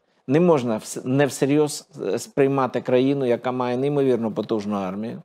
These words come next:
хто б що там не казав, яка фактично шістдесят-сімдесят, напевно, сьогодні відсотків свого бойових, бойового потенціалу, дієвого, який діє,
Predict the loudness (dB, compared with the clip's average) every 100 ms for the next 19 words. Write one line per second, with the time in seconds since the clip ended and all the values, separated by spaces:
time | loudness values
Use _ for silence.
0 | _ _ _ _ _ -20 _ -16 -12 0
1 | 0 2 -2 2 2 0 0 0 0 -2
2 | -8 -20 -12 0 0 4 2 2 0 2
3 | 2 2 0 0 -2 -6 _ _ _ -16
4 | -16 -10 -4 0 2 2 4 4 2 0
5 | 0 2 2 2 0 2 2 0 0 2
6 | 2 -2 -6 -12 -20 -8 -2 2 2 0
7 | -2 2 4 4 4 4 4 2 0 0
8 | 2 4 4 6 6 4 2 0 0 2
9 | 2 4 0 -2 0 4 6 6 4 2
10 | 0 -2 -2 -2 -2 0 0 -2